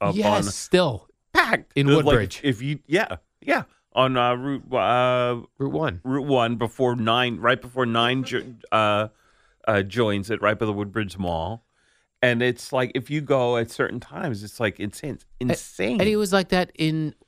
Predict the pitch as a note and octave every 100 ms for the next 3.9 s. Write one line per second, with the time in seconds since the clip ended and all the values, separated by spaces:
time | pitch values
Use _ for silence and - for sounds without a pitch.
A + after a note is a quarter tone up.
0 | _ C#3 C#3+ D3 D#3 C3 - D3 D3 D3
1 | C#3 D3 D3 C3 C#3+ C#3 C#3 B2+ C3 B2+
2 | B2+ A2+ - - C#3 - C#3 C3+ B2+ B2
3 | A#2+ F3+ C#3+ G#2+ - _ - C3+ E3+